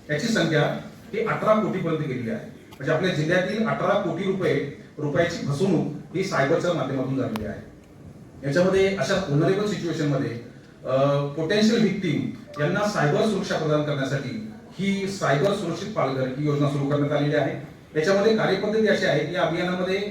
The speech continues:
स्थानिक कलाकारांनी बनवलेले छोटे व्हिडिओ, दोन मिनिटाचे व्हिडिओ हे तयार करण्यात आलेले आहेत. साधारणतः टोटल पस्तीस मिनिटाचा हा कार्यक्रम आहे. त्याच्यामध्ये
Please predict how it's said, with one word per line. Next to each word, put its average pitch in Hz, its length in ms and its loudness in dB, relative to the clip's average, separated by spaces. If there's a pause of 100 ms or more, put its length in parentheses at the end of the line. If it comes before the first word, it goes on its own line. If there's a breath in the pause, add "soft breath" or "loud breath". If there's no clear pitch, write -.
(300)
स्थानिक 202 420 2
कलाकारांनी 180 440 4
बनवलेले 165 680 -2 (180)
छोटे 196 300 2
व्हिडिओ, 143 300 4 (300)
दोन 190 180 0
मिनिटाचे 175 340 0
व्हिडिओ 135 220 0
हे 143 260 -6
तयार 143 180 4
करण्यात 156 280 2
आलेले 156 200 0
आहेत. - 440 -6
साधारणतः 190 340 4
टोटल 185 380 -2
पस्तीस 208 360 -2
मिनिटाचा 175 280 -2
हा 156 80 2
कार्यक्रम 147 380 0
आहे. 135 220 -2
त्याच्यामध्ये 180 840 0